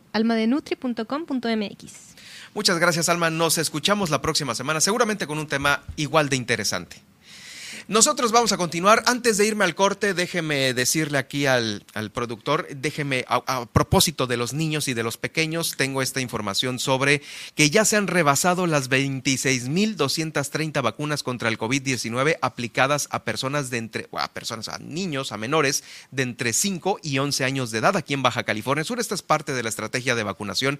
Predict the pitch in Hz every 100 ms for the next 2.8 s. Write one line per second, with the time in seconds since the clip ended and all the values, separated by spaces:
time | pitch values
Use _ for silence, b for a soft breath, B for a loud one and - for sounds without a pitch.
0 | B B B - 123 139 131 135 143 135
1 | 120 123 131 131 131 127 B B B 131
2 | 156 160 202 - 147 - 180